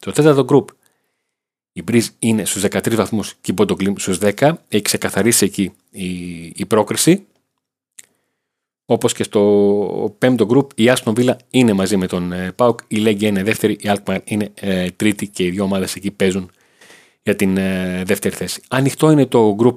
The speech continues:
F με τη Φιωρεντίνα στους έντεκα, τη Φερεντσβάρος στους εννιά και την Γκένκ στους έξι. Τη Φερεντσβάρος να παίζει τα ρέστα της, μήπως και καταφέρει και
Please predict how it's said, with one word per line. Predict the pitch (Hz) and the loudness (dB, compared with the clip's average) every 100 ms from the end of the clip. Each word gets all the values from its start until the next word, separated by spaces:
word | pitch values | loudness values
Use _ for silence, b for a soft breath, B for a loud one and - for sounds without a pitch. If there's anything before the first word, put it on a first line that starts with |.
| - | -2
F | - 139 147 | 0 2 2
με | 127 | 0
τη | 110 | 0
Φιωρεντίνα | - 104 123 123 | 2 2 2 0
στους | 120 - - | -2 -6 -2
έντεκα, | 127 127 113 107 | 2 2 2 -2
τη | 98 | -2
Φερεντσβάρος | 101 95 110 117 | -2 0 0 0
στους | - 104 | 0 0
εννιά | 113 95 | 0 -2
και | - 101 | -4 -4
την | 98 | -2
Γκένκ | 92 107 101 - | -2 -2 -2 -10
στους | - 95 | -8 0
έξι. | 101 104 - | 0 2 0
Τη | - | -2
Φερεντσβάρος | 117 101 95 98 110 104 | -2 -2 -2 0 0 0
να | 101 | -2
παίζει | 107 101 | -2 0
τα | 101 | 0
ρέστα | 98 101 | -2 -6
της, | - | -6
μήπως | 117 117 - | -2 -2 -2
και | - 92 _ _ _ _ _ | -12 -14 _ _ _ _ _
καταφέρει | - 95 92 101 87 | -8 -4 -2 0 -2
και | - | -4